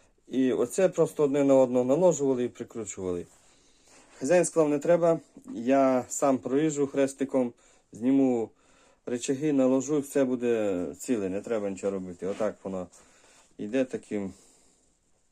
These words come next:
чохлом, тут гальма,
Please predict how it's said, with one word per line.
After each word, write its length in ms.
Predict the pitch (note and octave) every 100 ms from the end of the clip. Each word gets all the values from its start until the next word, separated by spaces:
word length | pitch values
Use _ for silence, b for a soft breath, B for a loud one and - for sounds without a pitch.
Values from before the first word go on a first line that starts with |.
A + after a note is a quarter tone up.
| _ _ _ b b b b b b b _ _ _
чохлом, 760 | - - G#2+ C3 C#3+ D3+ C#3+ B2+ -
тут 160 | A#2 A2+
гальма, 580 | A2+ C#3+ D3 C#3+ C3+